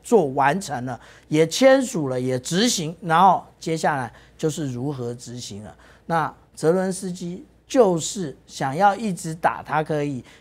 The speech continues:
一直周游列国，一直到各国去要钱，维持他那个可悲的这个尊严啊。怎么说嘞？我们来看看啊，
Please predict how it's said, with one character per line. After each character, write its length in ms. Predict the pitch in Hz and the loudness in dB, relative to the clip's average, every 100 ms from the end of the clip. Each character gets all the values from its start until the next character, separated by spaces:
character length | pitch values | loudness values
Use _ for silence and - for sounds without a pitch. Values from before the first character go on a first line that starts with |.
| _ | _
一 180 | 240 226 | -2 -2
直 240 | - 160 | -2 -6
周 300 | 156 208 202 | -2 2 4
游 240 | 190 135 160 | 4 0 0
列 240 | 190 147 | 0 -2
国， 260 | 131 131 - | -4 -10 -6
一 140 | 220 | -6
直 160 | 185 160 | -6 2
到 220 | 214 196 | 4 6
各 200 | 254 196 | 4 4
国 280 | 156 151 - | 2 -2 -2
去 160 | 208 | -2
要 260 | 220 202 156 | 4 4 4
钱， 260 | - 139 - - - | -2 -6 -6 -14 -2
维 360 | 160 208 254 | 4 6 6
持 260 | 285 - 202 | 2 -4 -4
他 260 | 196 220 226 | 0 2 4
那 140 | 220 | 2
个 160 | 180 151 - _ | 0 -2 -6 _
可 380 | - 190 151 131 | -2 0 0 0
悲 280 | - 190 190 | 2 4 4
的 160 | 156 - - - | 0 -4 -18 -4
这 100 | 196 | 2
个 100 | 170 | 2
尊 360 | 131 185 175 180 | 2 0 0 0
严 240 | 123 117 | -2 -4
啊。 80 | 117 - - _ | -8 -12 -20 _
怎 100 | 165 | 2
么 100 | 185 | 4
说 300 | 180 220 226 | 4 6 8
嘞？ 180 | 208 190 - - | 6 4 -4 0
我 120 | 160 | 2
们 140 | 208 | 6
来 160 | 220 190 | 6 4
看 240 | 208 226 | 4 2
看 220 | 196 196 151 | 4 2 2
啊， 160 | 123 | -4